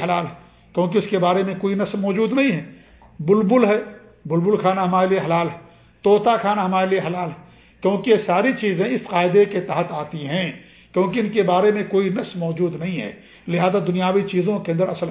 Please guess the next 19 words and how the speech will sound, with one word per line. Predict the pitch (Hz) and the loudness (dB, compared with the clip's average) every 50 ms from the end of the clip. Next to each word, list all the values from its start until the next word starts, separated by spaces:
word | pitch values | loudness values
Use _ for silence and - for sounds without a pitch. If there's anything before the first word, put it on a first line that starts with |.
| - | -6
حلت | 143 165 190 220 233 - - | -6 -4 -4 -4 -4 -4 -2
ہے | 196 233 247 - - - - - - - - | 0 0 0 -2 -4 -14 -20 -20 -20 -14 -6
اور | - 190 190 196 | 0 2 2 2
اصل | 196 185 165 - 202 202 196 | 2 0 0 -2 -2 -2 -2
اباحت | 175 156 170 175 175 214 220 214 175 | -2 0 0 2 2 2 2 0 0
ہے، | 202 220 240 220 - - - - - | -2 -2 -2 -4 -10 -18 -20 -12 -4
لہذا | 190 170 165 180 185 190 196 | -2 0 2 2 4 4 2
یہ | 185 | 2
چیز | 185 - 185 180 165 | 2 2 0 0 0
بھی | 165 165 226 233 | 0 0 0 -2
اس | 190 160 - | -2 -4 -8
کے | - 190 175 | -4 -2 -2
اندر | 175 170 170 165 - 180 | 0 0 0 0 0 -2
جو | 156 175 160 | 0 -2 0
ہے | 160 190 240 - - | 0 0 -2 -2 -6
آتی | - 165 160 160 - - 160 139 110 104 | -6 -6 -6 -6 -6 -8 -8 -8 -8 -6
ہے۔ | 117 131 127 117 95 - - - _ _ _ _ _ _ _ _ _ _ _ _ _ _ _ _ _ _ _ - | -6 -4 -4 -6 -8 -12 -18 -20 _ _ _ _ _ _ _ _ _ _ _ _ _ _ _ _ _ _ _ -4
تو | 190 | 0
یہ | 175 226 247 | 4 4 4